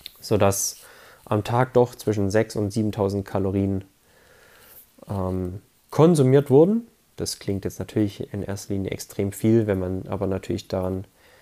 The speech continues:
denkt, dass man auch sechs bis sieben Stunden täglich auf dem Fahrrad saß. Bei einem durchschnittlichen Verbrauch bei meiner Körpergröße und bei meinem Körpergewicht von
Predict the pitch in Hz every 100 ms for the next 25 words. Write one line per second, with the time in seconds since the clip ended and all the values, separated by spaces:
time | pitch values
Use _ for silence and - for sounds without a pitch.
0 | _ _ - 98 104 98 95 92 90 90
1 | - 92 - - - 101 101 - 98 101
2 | 95 98 - 98 - - - 101 104 98
3 | 95 92 - - _ - - - _ _
4 | _ _ _ _ _ _ _ _ _ _
5 | - 104 98 95 92 117 110 113 101 98
6 | 104 - 95 - 101 101 - 92 92 95
7 | - 104 - 101 - 98 - 98 90 90
8 | 92 92 110 98 90 92 101 95 - -
9 | 95 92 90